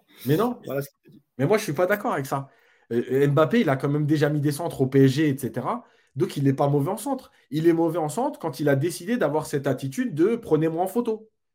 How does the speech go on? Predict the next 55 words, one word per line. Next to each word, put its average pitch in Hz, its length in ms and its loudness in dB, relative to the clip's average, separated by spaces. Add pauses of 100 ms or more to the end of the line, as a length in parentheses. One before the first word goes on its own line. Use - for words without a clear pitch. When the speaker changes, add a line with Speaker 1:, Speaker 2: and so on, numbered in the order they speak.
Speaker 1:
Voilà. 277 280 -2 (360)
Euh, 135 220 0
et 165 140 6
d'ailleurs, 160 460 4 (420)
pareil, 151 420 2
il 101 80 -16
y 104 40 -8
en 117 100 -6
a 156 100 -2
qui 143 140 -10
m'ont 131 220 -2
allumé 127 400 0
encore 127 260 -4
une 123 80 -8
fois 131 240 -8
dans 107 100 -12
les 107 100 -14
commentaires. 139 460 -8
Je 127 140 -8
réponds 160 200 0
pas 196 300 2
à 143 40 0
ceux 139 140 -6
qui 139 160 -6
m'allument, 143 260 0
c'est 131 140 -6
pour 127 180 -6
expliquer. 127 380 -10 (380)
On 123 80 -4
m'a 147 120 4
dit, « 190 320 -4 (160)
Oh, 170 160 -2
t'abuses, 160 540 -4 (320)
euh, 120 400 -6 (240)
les, 139 200 -2 (140)
les 135 180 2
coups 156 140 -6
de 135 40 -12
pied 185 100 0
arrêtés. 156 480 -2 (380)
Euh, 127 180 -4
vas-y, 160 260 -4
tu 143 140 -8
fais 135 120 -4
encore 147 260 -2
de 135 60 -4
la 131 80 -2
psychologie 147 540 -2
à 143 60 0
deux 139 160 0
balles, 165 240 0
il 143 60 -4
se 135 100 -10
regarde 139 260 0
tirer. » 143 380 -6